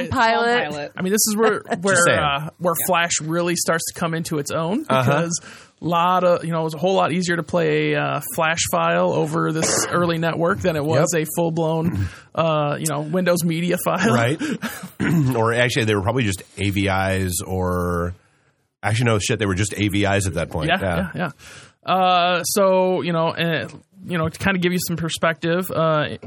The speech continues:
Speaker 1: there was two hundred ninety-five million three G users in two thousand and seven. Uh, but that only accounted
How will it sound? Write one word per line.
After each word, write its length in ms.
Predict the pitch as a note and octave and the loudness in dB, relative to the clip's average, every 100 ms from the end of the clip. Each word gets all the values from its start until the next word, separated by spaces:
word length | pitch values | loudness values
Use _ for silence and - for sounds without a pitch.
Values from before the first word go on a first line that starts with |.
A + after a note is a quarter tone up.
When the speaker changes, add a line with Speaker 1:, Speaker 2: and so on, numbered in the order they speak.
| - | -6
Speaker 1:
there 160 | F3 D#3+ | -2 0
was 260 | D#3 D3+ - _ _ _ _ _ - - - | -2 -4 -10 _ _ _ _ _ -14 -6 -2
two 120 | C4 | 0
hundred 260 | C4+ B3+ G#3 | 2 2 2
ninety-five 720 | G3+ G3 G#3+ G3+ F#3 F3+ E3 | 2 0 0 0 0 0 -2
million 680 | D#3+ E3+ F#3 F#3+ F#3+ G3 F#3 _ - - - - | -2 0 0 -2 -2 -4 -8 _ -20 -20 -14 -4
three 180 | F#3 F#3+ | 0 0
G 160 | E3 | 0
users 480 | D3+ C#3+ D3+ C#3 D3 - | 0 0 0 -2 -4 -6
in 160 | D3 | -8
two 160 | - E3 | -6 -4
thousand 360 | D#3+ D3+ D3+ C3+ | -2 -2 -2 -6
and 100 | C#3 | -8
seven. 460 | - D3 - - - _ _ - - - _ | -6 -6 -6 -10 -14 _ _ -20 -20 -20 _
Uh, 260 | - D3+ C#3+ - - - | -2 0 -2 -6 -18 -10
but 120 | F#3 | -2
that 160 | E3+ F3+ | 0 2
only 240 | G#3+ G#3 F#3+ | 2 0 -2
accounted 340 | - F#3 F3 | -2 -2 -2